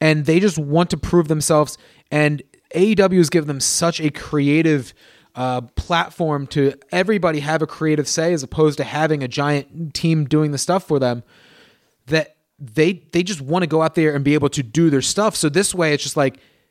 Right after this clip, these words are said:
they had all these shows in the can. They had eight weeks canned. They used five of them, and then they just came back, uh, this week. So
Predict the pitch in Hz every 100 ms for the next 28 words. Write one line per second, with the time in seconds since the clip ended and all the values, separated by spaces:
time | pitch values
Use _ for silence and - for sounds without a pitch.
0 | _ _ _ 123 117 180 180 175 156 -
1 | - 165 165 170 156 175 156 147 139 -
2 | 180 143 131 147 143 175 202 196 190 -
3 | - - - 160 165 156 147 151 151 -
4 | - 151 156 147 151 151 143 147 147 151
5 | 151 147 - 165 143 113 143 120 - -
6 | - - - 123 123 123 117 139 - 143
7 | 175 - - _ _ _ _ - - 165
8 | 151 -